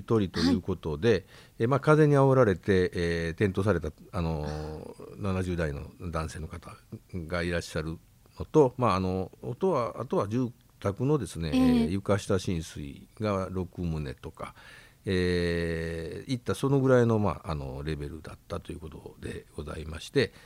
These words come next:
Speaker 1: まあまあ、あの、本当に、あの、最小限に収まってよかったなとは思ってます。
Speaker 2: まあ、そうですね。
Speaker 1: はい。
Speaker 2: えー、全国で初めてこのレベル五、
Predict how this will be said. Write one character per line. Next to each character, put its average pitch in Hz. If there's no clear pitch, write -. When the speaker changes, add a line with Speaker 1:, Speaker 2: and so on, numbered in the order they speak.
Speaker 1:
ま 170
あ 143
ま 120
あ、 107
あ 98
の、 87
本 120
当 113
に、 107
あ 82
の、 71
最 -
小 85
限 67
に 67
収 87
ま 78
っ -
て 82
よ 95
か 87
っ -
た 87
な 127
と 147
は 82
思 73
っ 64
て -
ま 98
す。 233
Speaker 2:
ま -
あ、 -
そ 220
う -
で -
す 220
ね。 208
Speaker 1:
は -
い。 -
Speaker 2:
え -
ー、 -
全 381
国 302
で 262
初 240
め 381
て 285
こ 247
の 233
レ 208
ベ 269
ル 254
五、 254